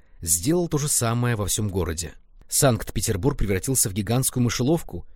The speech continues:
в которой к тому же люди в аквапарке и те, которые успели оттуда выйти, словно мыши, медленно, но неуклонно становились на одно лицо. Николаю пришлось сделать экстренный доклад о происходящем,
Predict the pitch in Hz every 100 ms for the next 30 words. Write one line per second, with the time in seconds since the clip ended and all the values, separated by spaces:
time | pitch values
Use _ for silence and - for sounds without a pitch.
0 | - - - 113 202 196 165 156 135 110
1 | 151 127 113 101 - 139 165 160 139 -
2 | - - 104 90 160 127 - 95 90 127
3 | 101 - 98 82 90 170 - 156 - -
4 | - 139 127 127 131 120 - 127 - -
5 | - 87 90 95 98 127 135 123 175 151
6 | 101 117 139 131 - 87 101 123 - 85
7 | 78 85 92 - - - - - 98 -
8 | 104 104 95 - 98 80 113 104 - -
9 | 107 - 101 95 90 - 117 113 85 -
10 | 92 - 90 143 - 95